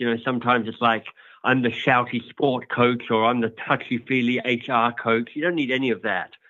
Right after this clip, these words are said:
What coaching boils down to is simply how do you stay curious just a little bit longer, and how do you rush to action and advice just a little bit slower?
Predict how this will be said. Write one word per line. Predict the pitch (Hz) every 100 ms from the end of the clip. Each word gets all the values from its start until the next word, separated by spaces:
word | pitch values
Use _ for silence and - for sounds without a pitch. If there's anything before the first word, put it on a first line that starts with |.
| _ - _
What | 156 160
coaching | - 170 165 - 160
boils | 139 147 135 123
down | 127 113 110 101
to | 107 95 - _ _
is | 120 123
simply | 151 135 135 120
how | 110 151
do | 175
you | 196 170
stay | - 143 127
curious | - - 139 135 120 113
just | 123 117
a | 127
little | 127 143 170
bit | 147 143
longer, | 127 120 120 104 82 - _ _ - -
and | 123
how | 147
do | 139
you | 147
rush | 127 131 127
to | - - -
action | 135 131 - 139
and | 113 120
advice | 120 110 113 107 104 -
just | 110 117
a |
little | 113 120
bit | 110 113 -
slower? | 113 98 87 -